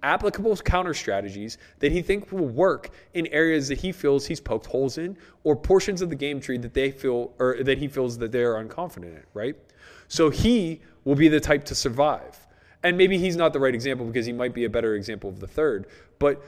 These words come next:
somebody who's willing to do both, who's willing to sit down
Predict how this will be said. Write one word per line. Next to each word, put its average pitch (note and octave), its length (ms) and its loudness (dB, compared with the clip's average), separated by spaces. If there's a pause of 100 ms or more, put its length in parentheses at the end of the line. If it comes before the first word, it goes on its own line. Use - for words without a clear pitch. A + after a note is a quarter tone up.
somebody G3+ 420 6
who's G3 160 2
willing D#3+ 240 4
to D3+ 100 -4
do C#3 160 0
both, A#2+ 540 -2 (580)
who's D3+ 220 0
willing E3+ 320 4
to E3 160 2
sit F3+ 280 2
down B2+ 380 -2